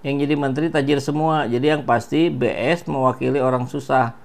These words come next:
Budiman Sujatmiko maksudnya ya. Soalnya mereka nggak pernah susah. <laughs> Kayak wakil rakyat ya. Kenikmatannya mereka yang wakili.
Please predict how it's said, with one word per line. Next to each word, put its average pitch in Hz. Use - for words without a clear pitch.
Budiman 120
Sujatmiko 113
maksudnya 98
ya. 113
Soalnya 131
mereka 151
nggak 143
pernah 139
susah. 131
<laughs> -
Kayak 139
wakil 135
rakyat 110
ya. 131
Kenikmatannya 180
mereka 165
yang 147
wakili. 127